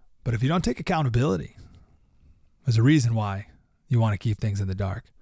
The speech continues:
With the media spending less than thirty minutes after a week of no coverage, the powers that be desperately want this to stay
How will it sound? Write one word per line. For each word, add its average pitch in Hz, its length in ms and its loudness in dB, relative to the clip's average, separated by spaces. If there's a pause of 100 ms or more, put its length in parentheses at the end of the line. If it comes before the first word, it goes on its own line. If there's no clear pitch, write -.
(720)
With 123 100 0
the 123 60 2
media 165 340 2
spending 127 460 -4
less 143 160 -2
than 123 100 0
thirty 135 260 4
minutes 139 460 0 (1500)
after 127 200 0
a 120 60 2
week 170 220 2
of 107 60 -6
no 139 220 2
coverage, - 480 -8 (1400)
the - 80 2
powers 147 300 6
that 117 100 -4
be 139 180 2
desperately 131 600 -4 (640)
want 117 220 0
this 127 220 -4
to - 80 -8
stay 123 640 -4